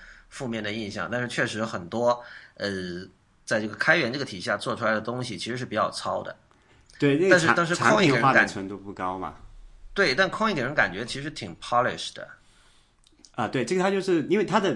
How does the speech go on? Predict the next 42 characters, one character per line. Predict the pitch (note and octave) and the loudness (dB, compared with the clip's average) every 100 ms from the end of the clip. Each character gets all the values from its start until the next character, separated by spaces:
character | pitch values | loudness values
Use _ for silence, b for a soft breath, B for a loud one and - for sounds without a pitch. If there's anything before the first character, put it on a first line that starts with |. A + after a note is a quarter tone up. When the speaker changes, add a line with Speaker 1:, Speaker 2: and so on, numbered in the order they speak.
| G2+ | -2
Speaker 2:
本 | G2 | -2
来 | A2 | -2
它 | E3 | 0
一 | F#3+ | 0
些 | F#3 | 0
技 | F#3 G3+ | 0 -2
术 | D#3 | 0
都 | D3+ | 0
是 | D#3 | 0
很 | E3 F2+ | 0 -2
成 | - G2 | -4 -6
熟 | A2+ G#2+ | -6 -4
的 | A2+ | -2
话， | A2 A#2 | 2 0
如 | F#2+ | 2
果 | A#2+ | -2
你 | G#2+ | -2
再 | B2 A#2+ | 0 0
去 | A#2+ | 0
卖 | B2+ | -2
这 | A2+ | -2
个 | A2+ | -4
技 | A2 C#3+ | -4 -4
术 | A#2+ | -4
本 | A2+ D#2+ | -6 -10
身 | G2 | -10
是 | A#2+ B2+ | -6 -6
没 | |
有 | F#2 | -6
什 | F2+ | -8
么 | E2+ | -6
卖 | F#2 E2+ | -6 -8
点 | E2 | -12
的， | C#2+ | -14
对 | C#2+ D#2+ | -14 -12
吧？ | D2+ | -12
所 | - A#2 | -6 -4
以 | |
你 | A2 | -4
只 | F2+ | -6
能 | F#2 | -10
从 | F#2+ - | -8 -8